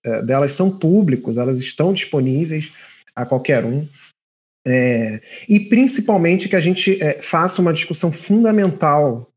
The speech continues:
que eu acho que pra mim é central, né? A gente precisa conversar sobre, é,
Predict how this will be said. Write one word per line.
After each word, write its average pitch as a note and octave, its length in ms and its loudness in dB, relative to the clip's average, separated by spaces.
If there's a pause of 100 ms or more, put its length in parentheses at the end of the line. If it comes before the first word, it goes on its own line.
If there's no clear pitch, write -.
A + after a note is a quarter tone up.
(140)
que - 60 -6
eu B2+ 80 -2
acho C3 160 -6
que - 80 -12
pra C3+ 100 -4
mim C#3 120 0
é D3 80 -2
central, C3+ 680 -4
né? B2+ 300 -4 (320)
A C3+ 60 -4
gente D#3 240 -2
precisa F#3 480 -4
conversar E3 760 -4
sobre, F3 640 -2
é, C#3 280 -6